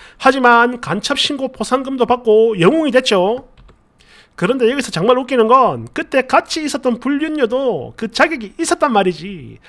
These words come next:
아니, 사실 신고를 하자라고 말을 한 것도 불륜녀가 먼저였다고 해요. 그런데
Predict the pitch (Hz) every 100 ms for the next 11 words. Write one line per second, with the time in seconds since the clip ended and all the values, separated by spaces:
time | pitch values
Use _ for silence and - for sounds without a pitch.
0 | - - 180 277 - 208 339 196 92 -
1 | - - - 370 403 349 233 - 359 302
2 | 254 202 139 220 247 285 240 - 254 349
3 | 349 254 147 127 254 320 320 277 262 285
4 | 101 - _ _ _ _ _ - 254 330
5 | 220 156 62 110